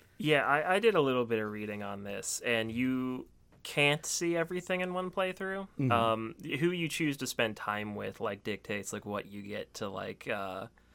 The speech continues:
Speaker 1: what scenarios you can find and sub stuff's, like, dependent on where you are on what day and blah, blah, blah.
Speaker 2: Mm-hmm.
Speaker 1: So, yeah, it is, it is, um, they are actual choices of, like, what you do with your time.
Speaker 2: Hell yeah, probably. <laughs>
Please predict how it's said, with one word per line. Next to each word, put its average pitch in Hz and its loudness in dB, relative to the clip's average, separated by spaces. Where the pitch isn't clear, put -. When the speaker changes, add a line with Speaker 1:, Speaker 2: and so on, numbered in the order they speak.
Speaker 1:
what 117 0
scenarios 104 -2
you 107 -6
can 104 -6
find 104 -4
and 101 -8
sub 107 -4
stuff's, 104 -4
like, 107 -4
dependent 104 -4
on 104 -4
where 104 -4
you 98 -8
are 101 -4
on 101 -6
what 101 -8
day 101 -4
and 101 -8
blah, 104 -6
blah, 98 -10
blah. 101 -6
Speaker 2:
Mm-hmm. 123 2
Speaker 1:
So, 135 4
yeah, 120 6
it 139 6
is, 120 0
it 123 2
is, 110 0
um, 98 -6
they 127 6
are 113 6
actual 101 -4
choices 104 -10
of, 113 -4
like, 107 -2
what 104 -2
you 104 -10
do 101 -6
with 101 -8
your 110 -8
time. 117 -6
Speaker 2:
Hell 214 10
yeah, 104 4
probably. 107 0
<laughs> 269 -6